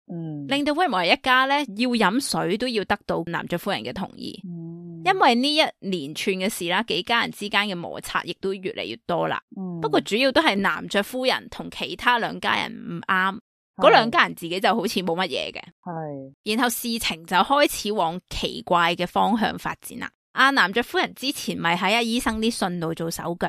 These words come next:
Speaker 2: 嘅。
Speaker 1: 嗯。
Speaker 2: 外間啲報紙開始流傳一啲有關男爵夫人嘅瘋狂故事，
Speaker 1: 嗯。
Speaker 2: 例如話佢係 Floriana 嘅天體女王。
Speaker 1: 嗯哼。
Speaker 2: 男爵夫人就開始紅啦，就有 fans 會寫信畀佢，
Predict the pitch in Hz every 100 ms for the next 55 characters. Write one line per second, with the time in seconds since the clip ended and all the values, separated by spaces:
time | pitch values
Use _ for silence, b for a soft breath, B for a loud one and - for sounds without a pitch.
0 | 160 170 156 175 - 185 180 160 151 156
1 | _ - 240 240 349 381 - 214 214 -
2 | 226 - 311 320 - 233 202 135 - -
3 | 180 214 - 233 220 170 - 208 208 208
4 | 208 190 180 202 - 240 214 95 - 247
5 | 226 208 220 - - - 180 226 175 -
6 | 196 180 202 196 190 170 170 170 175 -
7 | 196 226 185 185 208 190 190 233 262 240
8 | - 214 - 262 254 - - 185 165 160
9 | 113 67 180 - 185 185 185 190 220 -
10 | 226 170 - 359 277 180 254 262 277 -
11 | 208 - - 143 - _ _ _ 208 196
12 | 247 247 330 311 320 - 185 196 214 -
13 | - - - 185 165 143 165 180 92